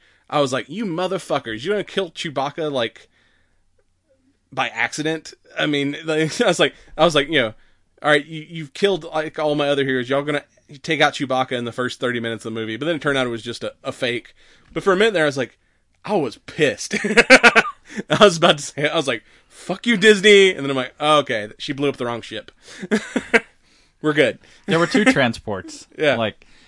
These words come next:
Speaker 2: you know, so, I mean, there was some good misdirection there. There was also, you know, I, I don't know. I mean, I like the fact that, you know, too, where,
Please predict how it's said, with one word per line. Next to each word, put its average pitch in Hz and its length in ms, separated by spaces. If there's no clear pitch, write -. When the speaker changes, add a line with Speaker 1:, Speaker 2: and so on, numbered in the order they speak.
Speaker 2:
you 185 140
know, 214 160
so, 226 160
I 220 80
mean, 269 160
there 285 80
was 311 160
some 311 160
good 285 180
misdirection 185 800
there. 80 260
There 117 160
was 151 140
also, 220 540
you 214 200
know, 220 220
I, 127 320
I - 80
don't 202 120
know. 170 260
I 156 100
mean, 170 140
I 165 80
like 196 300
the 190 100
fact 175 440
that, 151 280
you 156 140
know, 147 240
too, 165 640
where, 143 680